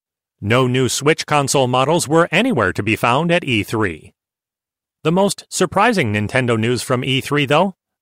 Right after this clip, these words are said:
might be what wasn't announced. New Switch models. Although they're rumored to be coming this year, no hint of either a souped-up Switch or a smaller, portable model was anywhere to be found.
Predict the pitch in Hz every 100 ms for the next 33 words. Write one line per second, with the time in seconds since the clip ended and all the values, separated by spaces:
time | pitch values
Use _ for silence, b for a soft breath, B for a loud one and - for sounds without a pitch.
0 | - 110 151 156 165 151 180 - _ -
1 | 113 220 269 180 101 87 - - - _
2 | _ _ - 113 151 165 - 135 - 113
3 | 104 78 - - - _ _ _ _ _
4 | _ _ 98 113 110 104 87 135 131 110
5 | 110 104 135 143 127 123 - 127 180 196
6 | _ _ _ 113 117 113 160 - 120 107
7 | 123 110 92 - 139 - 143 - - 185
8 | - - 135 208 165 - 175 180 180 175
9 | _ - 254 269 110 98 104 147 196 104
10 | 113 113 147 151 175 165 - 123 80 76